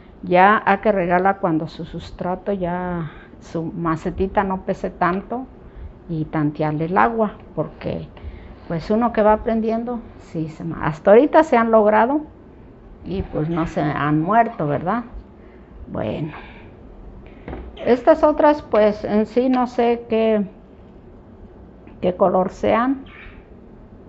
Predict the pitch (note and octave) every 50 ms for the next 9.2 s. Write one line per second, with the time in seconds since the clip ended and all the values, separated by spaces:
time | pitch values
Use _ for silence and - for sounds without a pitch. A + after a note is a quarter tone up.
0 | - - - - - - - - - - - - - - - - - - - -
1 | - - - - - - - - - - - - - F3 E3 D#3+ D#3 - - -
2 | - - - - - D#3+ D3+ D3+ D3 D#3 D3+ D#3 D3+ - - - - - - -
3 | - - - - - - - - - - - - - - - - - - - -
4 | - - - - - - - - - A#3 C#4+ D4 - F#4+ F#4 E4+ E4 D#4 D4 B3+
5 | - - C#4 C#4+ D4 C#4+ C#4+ C#4+ C#4 A3+ A3+ G#3 A3+ A#3+ B3 A#3 A3+ A#3 A3+ -
6 | - G#3+ - - - - - - F3+ D#3 E3 E3 D#3 - - - - - - -
7 | A3 E3+ E3 E3 D#3 D3+ D#3 D3 D3 D#3 D#3 D3+ - - - - - - - -
8 | - - - - - - - - - - D#3 D#3+ D#3+ E3 E3+ E3+ G3+ A#3+ A#3+ -
9 | D#4 E4+ E4+